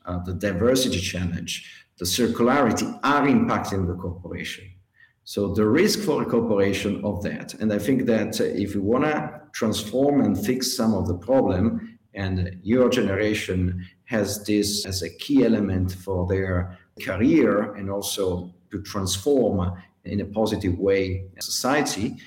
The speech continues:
If I consider that, I think that we also need to acknowledge that the other side is key. So that's how much I can and how much a company impact on society, on the environment. We don't have to separate the two.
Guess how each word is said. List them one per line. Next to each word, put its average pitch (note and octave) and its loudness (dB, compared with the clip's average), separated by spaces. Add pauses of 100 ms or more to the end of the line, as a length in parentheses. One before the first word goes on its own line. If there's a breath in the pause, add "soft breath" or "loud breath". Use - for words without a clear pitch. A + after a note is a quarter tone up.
(260 loud breath)
If A#2+ 0
I E3+ 4
consider F3 2
that, A#2+ 2
I G#2+ 2
think G#2+ 0
that G#2 0
we G#2+ 2
also C3 4
need G#2 2
to G#2 0 (100)
acknowledge A2+ 2
that F#2 -4
the G2+ 0
other G#2 2
side - -6 (140)
is - -8
key. F2+ -8 (300 loud breath)
So G#2 -2
that's G2 -2 (100)
how A2 0
much A2 2
I A#2 2
can G#2 0
and F#2+ 0
how F#2 2
much A2 0
a - -2
company G#2+ 0 (100)
impact F3 2 (280 loud breath)
on G2+ -6
society, F#2 -2
on F2+ 0
the F2 2
environment. F2+ -4 (320 loud breath)
We B2+ 4
don't C#3+ 4
have C3 2
to A#2+ 0
separate G2+ 2
the F#2 2
two. F2 -6